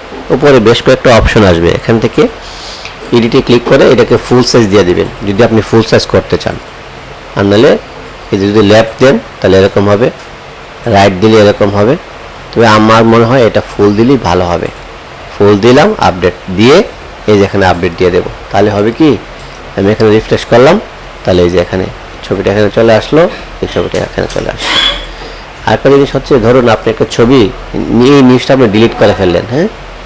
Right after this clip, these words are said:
এই জিনিসটা আপনার দরকার নেই, ফাইন, এই জিনিসটা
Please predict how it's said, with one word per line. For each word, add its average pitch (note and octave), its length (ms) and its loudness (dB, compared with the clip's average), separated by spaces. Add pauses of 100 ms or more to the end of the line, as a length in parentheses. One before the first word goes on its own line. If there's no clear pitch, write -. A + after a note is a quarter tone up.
(160)
এই G#2 80 2
জিনিসটা F#2+ 300 -2
আপনার G2+ 260 -2
দরকার F#2+ 220 0 (100)
নেই, E2+ 100 -6 (480)
ফাইন, - 200 -2 (640)
এই - 60 4
জিনিসটা G2+ 220 0